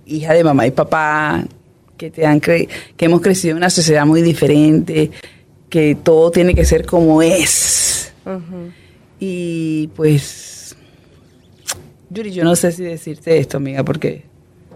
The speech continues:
Speaker 2: No tienes que.
Speaker 1: <laughs>
Speaker 2: ¿Cómo te sientas? You know?
Speaker 1: Eh,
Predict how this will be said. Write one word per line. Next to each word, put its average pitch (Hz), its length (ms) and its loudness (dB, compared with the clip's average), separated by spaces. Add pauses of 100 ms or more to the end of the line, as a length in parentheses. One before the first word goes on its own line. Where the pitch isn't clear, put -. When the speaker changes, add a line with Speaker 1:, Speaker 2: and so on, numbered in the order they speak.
(140)
Speaker 2:
No 226 160 0
tienes 220 320 0
que. - 220 -8 (220)
Speaker 1:
<laughs> 254 920 2
Speaker 2:
¿Cómo 233 220 2
te 202 160 0
sientas? - 600 -4
You 196 120 -10
know? 175 180 -12
Speaker 1:
Eh, 165 440 -2